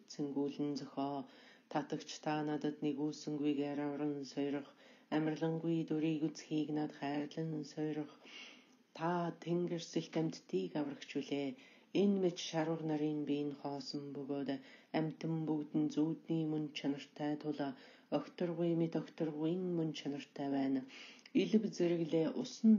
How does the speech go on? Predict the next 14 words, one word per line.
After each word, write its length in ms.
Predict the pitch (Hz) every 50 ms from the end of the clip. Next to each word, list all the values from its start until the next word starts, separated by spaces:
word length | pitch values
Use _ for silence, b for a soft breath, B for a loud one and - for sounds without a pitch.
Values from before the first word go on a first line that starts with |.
| -
туссан 540 | - - - 143 - - - - - 151 147 143
сар 260 | 135 - - 147 143 139
мэт 240 | 143 139 127 - - 139 127 B B B B B B -
итгэл 440 | - 165 - - - - 220 220 220
багш 300 | - - 180 170 - - - -
та 200 | - - 165 160 151 135 B B B B _ -
нас 220 | 151 151 160 165 - - -
луга 380 | - - 202 180 - 185 180 175 175 165 156 -
төгөлдөр 560 | - - 156 151 156 175 160 - - - 135 131
мөн. 320 | 131 131 131 135 139 147 143 127 123 B B B B B B B B B B B
Тэгээд 480 | - 147 143 135 131 151 151 170 185 185
ялж 260 | 180 175 170 170 - - -
төс 240 | - 180 170 165 -
нөхцсөн 480 | - 175 165 - - - - - 160